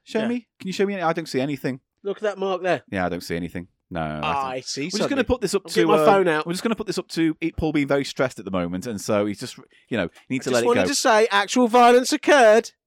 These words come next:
Speaker 1: Well,
Speaker 2: As,
Speaker 1: well,
Speaker 2: as long as I've made a report, it's fine. I'm fine.
Speaker 1: I've,
Speaker 2: I still
Speaker 1: I've,
Speaker 2: wanna
Speaker 1: I've
Speaker 2: work
Speaker 1: made a
Speaker 2: here.
Speaker 1: report.
Speaker 2: I still wanna work here,
Speaker 1: Uh,
Speaker 2: yeah.
Speaker 1: but it won't go any further than this, right? This conversation,
Speaker 2: I
Speaker 1: all right?
Speaker 2: still wanna work here. I just wanted to say.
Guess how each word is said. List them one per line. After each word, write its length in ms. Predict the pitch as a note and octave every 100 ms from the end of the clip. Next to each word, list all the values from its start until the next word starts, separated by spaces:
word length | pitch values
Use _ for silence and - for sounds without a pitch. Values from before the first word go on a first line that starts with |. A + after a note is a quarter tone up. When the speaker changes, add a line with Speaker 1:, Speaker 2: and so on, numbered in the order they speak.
| _
Speaker 1:
Well, 220 | F3 E3+ A3+
Speaker 2:
As, 100 | A#3
Speaker 1:
well, 100 | A#3+
Speaker 2:
as 80 | B3
long 100 | C#4
as 80 | C4
I've 120 | B3+
made 160 | C4 C4
a 40 |
report, 360 | B3 A#3+ E3+ D#3
it's 100 | -
fine. 220 | D#3+ C#3+
I'm 60 |
fine. 260 | - E3+ C3+
Speaker 1:
I've, 80 | C#3
Speaker 2:
I 40 |
still 100 | E3
Speaker 1:
I've, 140 | F#3+ F3
Speaker 2:
wanna 0 |
Speaker 1:
I've 160 | E3+
Speaker 2:
work 60 | E3+
Speaker 1:
made 80 | G3+
a 100 | B2+
Speaker 2:
here. 20 |
Speaker 1:
report. 280 | G#3 C3 A#2+
Speaker 2:
I 20 |
still 180 | F#3 E3
wanna 140 | D#3+
work 200 | D3 C3 -
here, 100 | G2+
Speaker 1:
Uh, 60 |
Speaker 2:
yeah. 100 | G2 G#2+
Speaker 1:
but 100 | F3
it 100 | E3+
won't 160 | E3+
go 180 | D#3 C#3
any 140 | B2
further 240 | A2 G2+ F2+
than 160 | E2+
this, 200 | D2+ G2
right? 180 | F2 E2+ -
This 100 | -
conversation, 500 | G2 F2 E2+ D#2+ D2+
Speaker 2:
I 40 |
Speaker 1:
all 40 | D#2
right? 60 | F#2+
Speaker 2:
still 140 | A3
wanna 140 | B3+ C4
work 300 | A#3+ A3+ -
here. 140 | A3+
I 20 |
just 160 | A3 G#3+
wanted 180 | G#3+ A3
to 80 | A3+
say. 360 | B3 D3 E2